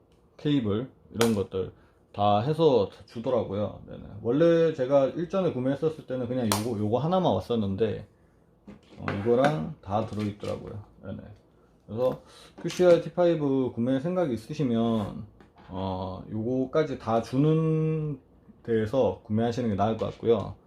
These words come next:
지금 이제 큐텐 사이트에서 큐씨아이 T 파이브 치면은 제일 상단에 나와요. 이제 제일 상단에 나오는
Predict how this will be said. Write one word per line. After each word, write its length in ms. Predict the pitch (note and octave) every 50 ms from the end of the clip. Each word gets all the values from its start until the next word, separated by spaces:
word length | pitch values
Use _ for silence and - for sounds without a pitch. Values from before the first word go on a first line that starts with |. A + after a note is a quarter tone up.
| _ - _ _ _ _ _ _ -
지금 300 | - - G#2 G#2+ G#2+ G#2
이제 180 | G2+ F#2+ G2 G2
큐텐 320 | - - E3 - G3 F#3
사이트에서 920 | D#3 - D3+ C#3+ C#3+ C#3+ - - C3 B2+ A#2+ A#2 - D#3 E3 F3 F#3 F#3 - - _ _ - - _ -
큐씨아이 340 | - D#3 - F#3+ F#3 F3 E3+
T 200 | - F3 E3+ -
파이브 400 | - F3 E3+ E3+ E3 D#3 D3+ D3
치면은 640 | - - - G3 F#3 E3+ D#3 D#3+ D#3+ C#3 G#2+ F#2+ -
제일 220 | - C3+ D3 D3
상단에 420 | D3+ F#3+ G#3+ A3 A3 A3 G#3 F3+ C3
나와요. 440 | G#2+ G2 G2 F#2 F#2+ F#2+ F#2+ G2+ - - - _
이제 200 | - G2 F#2+ F#2
제일 260 | F#2+ - A2+ A2+ A#2+
상단에 440 | A2 - D3+ D#3+ D#3 D#3 D3+ D3 C3
나오는 600 | A2+ G#2+ G#2 A2 A#2 A#2+ A#2+ A#2 A#2+ A#2 A2+ G#2+